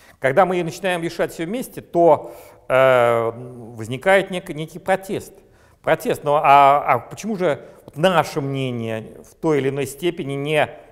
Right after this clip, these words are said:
было воспринято? И здесь, э, есть очень важная грань. Э, в чем мы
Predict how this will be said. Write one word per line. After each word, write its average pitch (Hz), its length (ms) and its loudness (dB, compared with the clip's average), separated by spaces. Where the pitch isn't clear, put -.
было 123 320 -2
воспринято? 117 760 -6
И 143 80 -10
здесь, 262 220 -4
э, 190 220 2
есть 208 360 -6
очень 196 240 -4
важная 156 340 2
грань. 87 280 -6
Э, 113 400 -2
в - 80 -20
чем 170 340 0
мы 127 380 -8